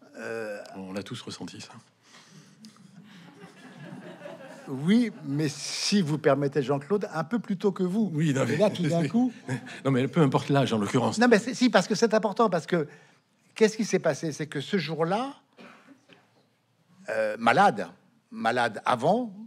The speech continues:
Speaker 1: malade pendant l'enregistrement, et surtout malade après, en disant, mais évidemment, j'ai été nul, et si, et, il faudrait refaire l'émission pour, pour que, au moins, j'ai l'air un peu présentable. Bon. Euh, ça m'a en même temps vacciné. Je venais d'un,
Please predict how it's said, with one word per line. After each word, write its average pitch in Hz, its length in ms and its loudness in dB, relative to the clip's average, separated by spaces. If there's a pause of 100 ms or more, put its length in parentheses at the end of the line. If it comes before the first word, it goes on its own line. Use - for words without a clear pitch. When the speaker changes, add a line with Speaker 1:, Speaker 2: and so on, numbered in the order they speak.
(120)
Speaker 1:
malade 107 460 -4
pendant 113 280 -2
l'enregistrement, 113 800 2 (160)
et 127 140 -8
surtout - 280 -4
malade 110 260 0
après, 110 240 4
en 156 80 6
disant, 135 220 -2 (280)
mais 113 100 -6
évidemment, 120 520 -4
j'ai 117 140 -4
été 113 220 -4
nul, 175 300 2 (240)
et 127 180 -2
si, 123 280 -2
et, 107 440 -2 (220)
il - 80 -8
faudrait 120 240 -4
refaire - 260 -2
l'émission 143 460 6
pour, 120 160 -6
pour 107 200 -10
que, 123 160 -6 (260)
au 139 140 2
moins, 160 260 2
j'ai 139 180 4
l'air 160 240 6
un 151 220 4
peu 202 200 2
présentable. 143 680 -2
Bon. 98 200 -12 (680)
Euh, 131 480 -2 (400)
ça - 180 2
m'a 208 120 6
en 233 60 4
même 202 160 2
temps 202 120 2
vacciné. 190 640 0 (280)
Je 143 160 -4
venais 190 260 2
d'un, 160 340 -2